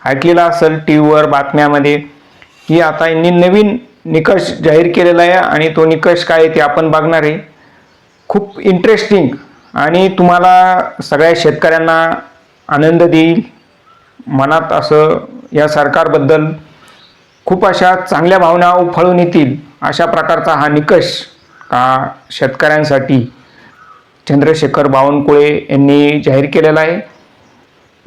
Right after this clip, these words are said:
तर यांनी जो निकष जाहीर केलेला आहे कर्जमाफीचा, तर तो सर्वात पहिला निकष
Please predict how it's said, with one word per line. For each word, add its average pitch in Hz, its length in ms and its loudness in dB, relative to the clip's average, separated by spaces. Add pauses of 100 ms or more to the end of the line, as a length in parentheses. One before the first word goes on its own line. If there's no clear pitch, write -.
(1700)
तर 202 400 2 (1500)
यांनी 165 380 2
जो 196 500 4
निकष 185 260 2
जाहीर 185 340 2
केलेला 180 280 2
आहे 180 100 4
कर्जमाफीचा, 170 840 0 (140)
तर 170 200 0
तो 175 100 2
सर्वात 165 400 0
पहिला 170 460 0
निकष 175 580 0